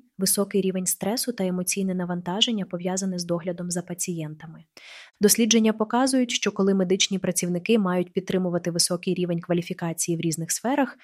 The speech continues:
включаючи культурну компетентність, вони відчувають вищий рівень стресу, тривоги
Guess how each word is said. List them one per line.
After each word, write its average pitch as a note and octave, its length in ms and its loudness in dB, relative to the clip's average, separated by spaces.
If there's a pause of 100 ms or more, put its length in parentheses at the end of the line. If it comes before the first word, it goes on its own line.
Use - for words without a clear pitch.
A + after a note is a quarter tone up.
(340)
включаючи G3 540 2
культурну F3+ 440 0
компетентність, G3+ 840 0
вони F3+ 180 2
відчувають F3 500 0
вищий G3 340 2
рівень F3 260 0
стресу, C4 640 0
тривоги A3 560 2